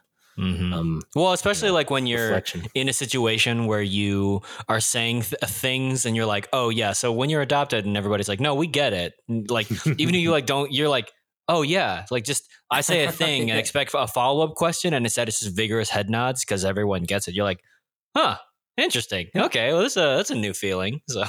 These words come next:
Speaker 2: Feels kinda good when
Speaker 1: Yeah, that's
Speaker 2: that,
Speaker 1: cool.
Speaker 2: that <laughs> happens too, when you don't have to
Speaker 1: Yeah.
Speaker 2: explain. Thanks so much for sharing all that. Um, going back a little bit, you,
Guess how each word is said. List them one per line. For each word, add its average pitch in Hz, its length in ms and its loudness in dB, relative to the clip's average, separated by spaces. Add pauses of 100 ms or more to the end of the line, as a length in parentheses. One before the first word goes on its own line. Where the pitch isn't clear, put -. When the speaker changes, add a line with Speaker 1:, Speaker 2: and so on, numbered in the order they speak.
Speaker 2:
Feels 120 160 -2
kinda 147 220 0
good 135 260 2
when 95 80 0
Speaker 1:
Yeah, 92 120 2
that's 90 80 0
Speaker 2:
that, 113 60 -2
Speaker 1:
cool. 113 100 0
Speaker 2:
that 95 100 0
<laughs> - 220 -4
happens - 440 -2
too, 156 160 2
when 113 140 0
you 117 80 0
don't 127 80 0
have 120 100 -4
to 127 80 2
Speaker 1:
Yeah. - 40 2
Speaker 2:
explain. 98 480 -2 (560)
Thanks 143 180 0
so 165 120 -4
much 151 180 2
for 117 100 0
sharing 135 400 2
all 95 160 2
that. 101 280 -2
Um, 107 600 0
going 143 280 2
back 123 240 0
a 120 60 2
little 104 220 2
bit, 107 280 0
you, 123 280 2